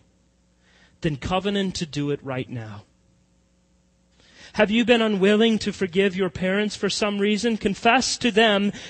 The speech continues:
your heart and offer forgiveness and repent of your own sin. Have you forgiven your employer who wronged you? Tell them of your bitterness and offer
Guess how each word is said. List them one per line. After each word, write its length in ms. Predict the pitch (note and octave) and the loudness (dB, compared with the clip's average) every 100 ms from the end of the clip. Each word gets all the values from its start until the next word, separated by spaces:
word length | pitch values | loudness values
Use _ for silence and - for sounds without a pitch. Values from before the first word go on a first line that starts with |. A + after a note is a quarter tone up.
| - | 2
your 160 | A3 | 2
heart 400 | F#3+ F#3+ F#3+ F#3 | 4 4 2 2
and 100 | G#3 | 0
offer 300 | F#3 G#3+ A#3+ | 0 0 -2
forgiveness 580 | A3+ A#3+ F#3+ F#3 F3+ - | -2 -2 0 0 0 -2
and 100 | F#3+ | 0
repent 320 | F3+ D#3+ E3+ | 0 0 -2
of 120 | E3 | -2
your 140 | D#3+ D#3+ | -2 -2
own 200 | E3 D#3+ | -2 -4
sin. 400 | - D3+ B2+ A#2 _ _ _ _ _ _ _ _ _ _ _ _ _ _ _ _ _ _ _ | -6 -8 -8 -12 _ _ _ _ _ _ _ _ _ _ _ _ _ _ _ _ _ _ _
Have 200 | D#3 D3 | -4 -2
you 120 | G3 | -2
forgiven 520 | - F3+ F#3 F#3 G3 | -2 0 0 2 0
your 180 | F#3 E3+ | 0 0
employer 720 | D#3+ - E3+ F3+ F#3+ G3+ F#3+ - - | -2 -4 -4 0 0 -2 -4 -10 -10
who 140 | - F#3+ | -4 -2
wronged 440 | E3+ E3+ F#3+ F#3 | -2 -2 -2 -2
you? 300 | G3 G3+ G3+ - _ _ _ _ _ _ _ _ _ _ _ _ | -2 -2 -6 -12 _ _ _ _ _ _ _ _ _ _ _ _
Tell 280 | - F#3+ A3 | -2 0 2
them 240 | F#3 D#3 | 0 0
of 100 | D3+ | -2
your 80 | E3 | -4
bitterness 560 | D3 F#3+ G3+ E3+ C3+ - | 0 0 2 0 -2 -4
and 100 | D#3+ | -4
offer 480 | E3 F#3+ - F3 | -2 -2 -2 -2